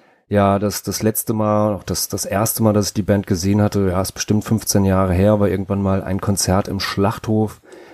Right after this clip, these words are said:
Und die fand ich damals sehr, sehr großartig und, ähm, ja, diesen guten Eindruck, den ich mir damals, ähm, konserviert hatte, hatte sich auch dann an diesem Abend bestätigt.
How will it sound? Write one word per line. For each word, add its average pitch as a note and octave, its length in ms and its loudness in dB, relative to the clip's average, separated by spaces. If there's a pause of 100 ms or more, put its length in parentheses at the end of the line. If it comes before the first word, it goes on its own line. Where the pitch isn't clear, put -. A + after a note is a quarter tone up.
(140)
Und F#2+ 220 -4
die F#2 40 -4
fand F#2+ 220 0
ich F#2 120 -4
damals G#2 500 2
sehr, G#2+ 240 4
sehr G#2 180 2
großartig A2+ 1200 0
und, G2+ 380 -2
ähm, G2 280 0
ja, A2+ 180 2
diesen G2+ 360 -2
guten A#2 240 -2
Eindruck, C3 560 -2 (720)
den B2+ 260 4
ich B2 320 -4
mir A#2+ 160 2
damals, B2+ 760 0
ähm, A2+ 600 -2
konserviert B2 640 0
hatte, E3+ 420 -2 (680)
hatte - 240 -4
sich A2+ 220 -2
auch A2+ 180 2
dann A2+ 240 -4
an A2 160 -4
diesem B2+ 260 -4
Abend C#3+ 380 -2
bestätigt. F#2+ 880 -8